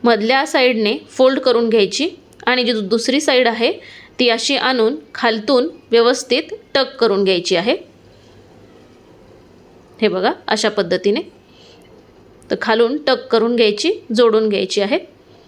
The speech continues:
मस्त, बघू शकाल इथे तुम्ही काय सुंदर लेयर्स दिसतायत already.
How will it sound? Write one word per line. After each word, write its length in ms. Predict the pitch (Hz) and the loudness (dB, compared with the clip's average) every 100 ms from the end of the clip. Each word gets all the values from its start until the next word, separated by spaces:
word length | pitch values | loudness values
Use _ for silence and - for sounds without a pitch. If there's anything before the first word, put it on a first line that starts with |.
| - - - - - | -20 -20 -20 -20 -6
मस्त, 320 | 196 190 - | -4 -2 0
बघू 320 | 262 240 233 | 2 2 2
शकाल 280 | 269 254 233 | 0 0 0
इथे 140 | 220 226 | 2 0
तुम्ही 260 | 214 233 | 2 0
काय 220 | 240 226 | 0 -2
सुंदर 400 | 226 220 220 233 | 0 0 2 2
लेयर्स 380 | 226 208 214 226 | 2 2 2 0
दिसतायत 500 | 190 208 208 226 208 | 0 -2 0 0 2
already. 380 | 185 185 190 | 0 0 -2